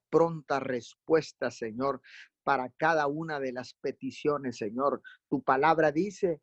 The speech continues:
que donde dos o más se pusieren de acuerdo, todo lo que pidieran en el nombre de Jesús será hecho. Padre, hoy en esta mañana nos ponemos de acuerdo. Nos ponemos de acuerdo, Señor, nos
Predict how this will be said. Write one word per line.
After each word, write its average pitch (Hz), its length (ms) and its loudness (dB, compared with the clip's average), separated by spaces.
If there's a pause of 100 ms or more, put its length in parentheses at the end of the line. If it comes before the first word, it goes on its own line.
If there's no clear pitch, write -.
(180)
que 135 160 0
donde 131 360 -4
dos 165 420 2
o 143 140 -2
más 156 260 -4
se 160 140 -4
pusieren 147 640 -6
de 131 140 0
acuerdo, 156 640 0 (360)
todo 190 340 0
lo 165 160 2
que 143 140 2
pidieran 143 640 -2
en 131 160 -4
el 120 180 -6
nombre 151 380 -2
de 127 140 -4
Jesús 160 480 -6
será 131 340 0
hecho. 123 480 -6 (300)
Padre, 156 420 0
hoy 185 320 2
en 151 140 -10
esta 160 400 -14
mañana 160 500 -6
nos 135 400 -10
ponemos 143 640 -4
de 139 120 2
acuerdo. 123 600 -2 (480)
Nos 160 400 -2
ponemos 170 600 2
de 151 80 4
acuerdo, 175 480 2
Señor, 160 520 -2
nos 143 320 -8